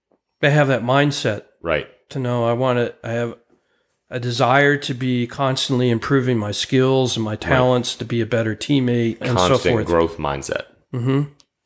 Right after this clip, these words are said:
Speaker 1: And that's why, why we keep pushing it on this podcast about the growth mindset is one of the biggest assets you can have in being successful in life.
Speaker 2: Right.
Speaker 1: Is
Speaker 2: And
Speaker 1: to know that you don't have it all figured out.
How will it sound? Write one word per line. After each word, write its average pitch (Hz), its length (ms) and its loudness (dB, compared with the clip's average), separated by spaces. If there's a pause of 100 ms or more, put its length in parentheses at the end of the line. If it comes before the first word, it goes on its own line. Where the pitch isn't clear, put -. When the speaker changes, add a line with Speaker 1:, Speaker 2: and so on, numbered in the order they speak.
(220)
Speaker 1:
And 151 80 2
that's 151 160 2
why, 131 420 4
why 135 280 0
we 135 140 2
keep 147 220 -2
pushing 143 320 2
it 127 100 2
on 123 160 2
this 113 120 -2
podcast 117 760 -4
about 107 440 -10 (720)
the 120 60 -2
growth 131 320 2
mindset 117 600 2
is 107 160 -4
one 110 160 0
of 107 80 -4
the 107 80 -6
biggest 117 460 0 (200)
assets 123 500 0
you 120 60 -2
can 117 160 0
have 117 480 2
in 117 180 -2
being 120 220 0
successful - 640 -4
in 101 100 -10
life. - 400 -8 (280)
Speaker 2:
Right. 71 240 2 (640)
Speaker 1:
Is - 160 0
Speaker 2:
And 87 100 0
Speaker 1:
to 131 60 0
know 127 180 2
that 120 120 0
you 123 60 0
don't 127 260 2
have 123 160 2
it 113 40 -2
all 113 160 0
figured 110 360 -6
out. - 240 -14